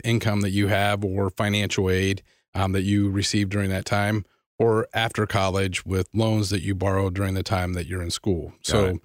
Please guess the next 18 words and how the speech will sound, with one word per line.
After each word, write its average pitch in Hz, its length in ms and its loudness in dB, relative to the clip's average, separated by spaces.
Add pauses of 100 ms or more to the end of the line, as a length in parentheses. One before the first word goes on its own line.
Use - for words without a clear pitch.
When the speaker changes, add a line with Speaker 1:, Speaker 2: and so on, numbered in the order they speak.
(440)
Speaker 1:
um, 95 420 -2
there's, 113 520 2 (320)
there's, 104 360 2 (280)
you 98 60 -4
know, 90 120 -6 (200)
those 120 240 4
three 107 440 2
mechanisms 101 680 0
that 95 100 0
most 101 360 -2
everybody 92 420 -2
has 90 460 -2
available 95 500 -2
to - 120 -6
them. 92 320 -4 (580)
Um, 95 280 0
so 139 180 4
we, 147 400 4